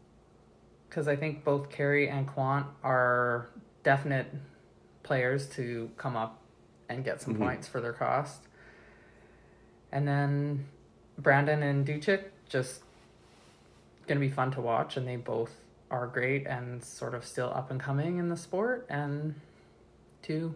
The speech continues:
Speaker 1: long-standing people on
Speaker 2: Yeah.
Speaker 1: top of Vellner and Toomey.
Speaker 2: Yeah, it definitely will be fun to watch, and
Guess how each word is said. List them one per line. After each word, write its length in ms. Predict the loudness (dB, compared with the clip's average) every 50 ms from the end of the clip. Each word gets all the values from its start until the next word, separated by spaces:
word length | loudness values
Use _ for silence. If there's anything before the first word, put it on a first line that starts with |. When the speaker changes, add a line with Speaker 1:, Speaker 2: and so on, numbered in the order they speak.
| -10 -16 -20 -20 -20 -20 -4 0
Speaker 1:
long-standing 680 | 2 2 2 2 -2 -2 -2 0 0 2 0 -2 -2
people 280 | -2 -2 -2 0 2
on 120 | 2 2 4
Speaker 2:
Yeah. 40 | 4
Speaker 1:
top 260 | 2 2 2 0 0
of 80 | -2 0
Vellner 360 | 2 2 4 4 4 4 2
and 160 | 2 2 0 0
Toomey. 320 | -2 -2 -2 -2 -2 -4 -6 -12 -18 -20 -20 -20 -20 -20 -20 -20 -20 -20 -20 -20 -20 -20 -20 -20 -20 -20 -20 -20 -20 -20 -10 -4
Speaker 2:
Yeah, 100 | -2 -2
it 140 | -2 2 4
definitely 320 | 6 4 6 6 4 6 6
will 100 | 6 4
be 60 | 2
fun 200 | 2 2 0 -2
to 80 | 0
watch, 320 | 2 4 4 4 2 0 -6
and 300 | -6 -6 -6 -6 -8